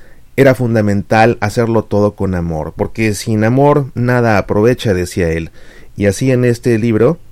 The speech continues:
te ofrezco una reflexión muy detallada del hermosísimo himno al amor que compuso Pablo y que incluyó en su primera carta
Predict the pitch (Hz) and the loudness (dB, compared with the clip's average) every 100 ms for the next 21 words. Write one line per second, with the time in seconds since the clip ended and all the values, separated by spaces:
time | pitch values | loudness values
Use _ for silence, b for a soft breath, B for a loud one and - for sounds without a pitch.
0 | - 101 113 113 - 139 123 98 98 - | -4 -2 0 0 0 0 0 0 -2 0
1 | 117 135 196 202 - 107 107 117 110 95 | 0 2 2 2 0 0 0 2 2 0
2 | 98 104 95 92 95 95 95 156 117 120 | -2 -4 -6 -4 -4 -6 -6 -6 -2 0
3 | 110 113 113 113 101 98 101 b b - | 0 0 0 2 2 0 -2 b b -8
4 | - 107 101 98 117 127 117 131 107 107 | -2 0 0 0 0 0 2 4 4 4
5 | 127 - 104 107 92 101 98 98 107 113 | 2 0 -4 -2 -2 0 2 6 6 4
6 | 107 101 95 98 95 98 95 95 90 - | 0 -2 -4 -2 0 0 0 0 0 0
7 | 95 | -2